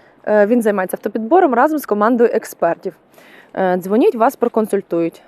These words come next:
В разі перебою зі зв'язком пишіть на Viber, Telegram, вам віддзвонять. Підтримайте наш канал лайком і коментарем, підписуйтесь, активовуйте дзвіночок, щоб не пропускати оновлень та бути в курсі всіх подій разом. Гарного вам перегляду!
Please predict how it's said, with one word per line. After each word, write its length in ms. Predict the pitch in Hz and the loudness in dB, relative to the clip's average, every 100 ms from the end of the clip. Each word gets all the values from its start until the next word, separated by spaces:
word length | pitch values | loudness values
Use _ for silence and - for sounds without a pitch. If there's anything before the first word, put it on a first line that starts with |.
| - | -8
В 160 | 208 226 | -2 2
разі 220 | 262 233 | 2 2
перебою 400 | 247 226 233 226 | 2 2 4 2
зі 120 | 208 | 0
зв'язком 500 | 208 277 - 381 330 | -6 -6 -2 0 0
пишіть 320 | - - 233 | -2 -6 -4
на 100 | 214 | -2
Viber, 320 | 208 202 185 | 0 0 0
Telegram, 480 | 202 202 214 285 330 - | -4 -2 -2 -2 -2 -6
вам 260 | 196 254 285 | -6 -4 -2
віддзвонять. 600 | 208 175 175 175 180 - _ _ _ _ - | -4 -6 -4 -4 -4 -10 _ _ _ _ -8
Підтримайте 460 | - 254 254 202 196 | -2 2 2 0 -2
наш 140 | 190 | -4
канал 280 | - 202 185 | -4 -2 2
лайком 380 | 190 175 185 180 | 2 2 -2 -6
і 60 | 196 | -6
коментарем, 640 | 214 247 294 330 359 359 - | -6 -4 0 0 0 -2 -6
підписуйтесь, 600 | 233 - 359 330 285 247 | -10 0 0 0 -2 -4
активовуйте 480 | - 220 196 190 202 | -4 0 2 0 -4
дзвіночок, 540 | 190 214 302 311 262 _ - _ | -4 -2 -2 -2 -4 _ -20 _
щоб 160 | _ 220 | _ -6
не 80 | 214 | -4
пропускати 540 | 214 214 - 208 202 | -6 -8 -2 0 2
оновлень 400 | 214 285 339 269 | 0 0 0 0
та 80 | 233 | -2
бути 220 | 202 220 | -6 -8
в 60 | 208 | -4
курсі 280 | 214 208 226 | -4 -4 -6
всіх 220 | - 359 - | -4 -4 -2
подій 240 | 208 226 | -2 0
разом. 360 | 202 185 190 190 _ - - - | 0 0 -4 -6 _ -20 -20 -4
Гарного 340 | 285 320 226 | 0 0 0
вам 180 | 208 254 | 0 0
перегляду! 500 | 185 180 185 180 185 | 0 -2 -2 -6 -8